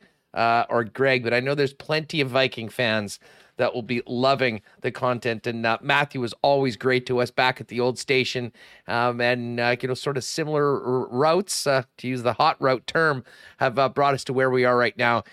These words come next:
He's one of the best around, and certainly Viking fans,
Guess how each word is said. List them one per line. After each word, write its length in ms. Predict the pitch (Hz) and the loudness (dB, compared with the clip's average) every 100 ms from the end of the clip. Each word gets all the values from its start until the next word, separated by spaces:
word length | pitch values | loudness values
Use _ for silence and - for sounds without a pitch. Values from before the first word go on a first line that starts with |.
| - | -12
He's 160 | - 127 | -6 -2
one 160 | 135 127 | 0 0
of 60 | |
the 60 | 113 | 0
best 320 | 120 117 - | 0 0 -2
around, 360 | 113 110 113 110 | -2 0 0 -2
and 120 | 98 | -4
certainly 340 | - 113 104 | -2 -2 -4
Viking 380 | 95 120 - 113 | -2 -2 -2 -10
fans, 400 | - 110 101 | -4 -2 -2